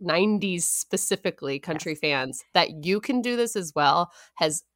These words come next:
Speaker 1: lit a fire
Speaker 2: <laughs>
Speaker 1: in my soul.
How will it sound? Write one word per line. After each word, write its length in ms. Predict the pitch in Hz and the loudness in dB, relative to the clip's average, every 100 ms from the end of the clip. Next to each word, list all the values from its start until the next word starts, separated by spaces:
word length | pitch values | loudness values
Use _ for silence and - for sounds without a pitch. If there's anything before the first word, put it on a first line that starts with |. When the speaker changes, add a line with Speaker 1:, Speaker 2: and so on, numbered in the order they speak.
| _ | _
Speaker 1:
lit 360 | - 156 202 - | -8 4 4 4
a 60 | 254 | -2
fire 600 | - 196 175 170 165 170 _ | 6 8 8 6 4 0 _
Speaker 2:
<laughs> 160 | 269 - | 0 0
Speaker 1:
in 280 | 170 180 202 | 0 2 4
my 200 | 190 180 185 - | 4 2 2 -2
soul. 400 | 170 160 160 165 | 0 0 0 -2